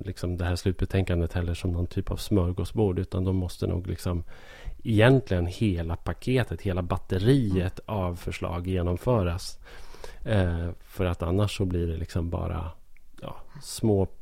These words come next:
Speaker 1: marginella punktinsatser med, med liksom inte särskilt stora konsekvenser, varken positiva eller negativa, skulle jag säga.
Speaker 2: Mm.
Speaker 1: Så att, ja.
Speaker 2: Ja, nej, men, eh, det kan du ha rätt i. Men det ska ju också ut på remiss. Jag menar, det är inte bara det att det ska tas genom riksdagen, utan det är ju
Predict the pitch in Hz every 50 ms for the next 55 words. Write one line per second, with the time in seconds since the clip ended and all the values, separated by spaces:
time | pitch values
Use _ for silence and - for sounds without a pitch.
0 | - - - - - 98 98 98 98 98 95 92 95 95 104 107 104 95 90 87
1 | - - 98 92 85 - 92 90 - - 98 90 - - - 92 87 85 87 87
2 | 87 82 82 85 85 90 95 85 82 85 85 87 90 - - 95 87 85 85 85
3 | - - - - 101 92 90 - 90 85 - 90 85 - - - - - - 87
4 | 82 85 85 85 82 - - - 90 85 - 92 - - 98 95 92 - - -
5 | 107 98 98 98 95 - - 92 87 - - - - 98 98 - - 98 92 90
6 | 90 92 98 92 90 87 87 90 87 - - 98 95 - - - - 95 90 90
7 | - - - 98 95 - - - - - - 208 196 190 - - - - - -
8 | - - - - - - - - - 107 - - - - - - - - - -
9 | - 117 107 110 113 - - - 202 214 240 277 285 247 220 240 262 277 285 277
10 | 233 247 247 247 240 233 226 226 220 214 202 202 - 208 202 196 202 190 220 -
11 | 262 262 269 262 254 208 170 165 147 - - - 139 175 196 202 214 - - 254
12 | 269 254 - - - 220 208 - - - 196 185 214 254 240 - - - - -
13 | 180 185 180 185 180 196 185 175 - 208 220 196 170 185 185 - 175 160 - 180
14 | - 180 170 156 - 175 160 170 185 196 190 - - - - - 143 165 165 -
15 | 165 165 165 165 170 165 165 165 170 170 165 165 165 175